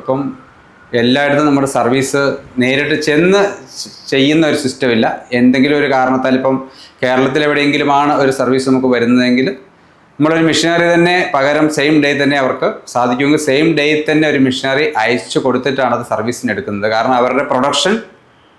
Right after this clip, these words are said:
ഒരു കാരണവശാലും സ്റ്റോപ്പ് ആവാതിരിക്കാൻ, അവരുടെ ഓർ-, ഓർഡർ പോകാതിരിക്കാൻ നമ്മളൊരു മെഷീനറി പകരം അയച്ചു കൊടുക്കുന്ന ഒരു സിസ്റ്റം ഈ മാസം മുതൽ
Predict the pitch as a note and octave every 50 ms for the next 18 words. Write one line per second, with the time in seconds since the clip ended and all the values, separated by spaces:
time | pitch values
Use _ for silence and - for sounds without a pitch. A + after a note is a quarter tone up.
0 | _ _ _ _ - C3 D3+ F3 F3+ E3+ E3 E3 D#3+ E3 D#3 D3 D3 D3+ D#3 D3+
1 | D3+ - D3 C#3 D3 D3 D3+ E3+ D#3+ D3 D3+ D3+ D3 C#3+ C#3 C3+ B2 C3+ C#3 C#3+
2 | C3+ C3 C3 C3 C#3+ C#3 C3+ C3 C#3 C3+ C3+ C3+ C#3 D3 E3+ E3 D3 C#3 C3+ C#3
3 | D3 D3+ D3 C#3+ C3+ B2+ C3+ C3+ C3+ C3+ C3 B2+ B2+ B2 B2 B2 B2+ D3 - B2+
4 | B2+ C3 C3 - - E3+ E3+ E3 F3+ E3+ - C#3+ C3 C3+ D#3+ E3 F#3 F3+ D3 C#3
5 | D3 C#3+ - E3+ D3+ C#3 C3+ C#3+ C#3 C3+ C3 B2+ B2 B2 - - D3 C#3 C3 C3
6 | C3+ C3 B2+ B2+ C3 - C#3 C3+ B2 A#2 A#2+ A#2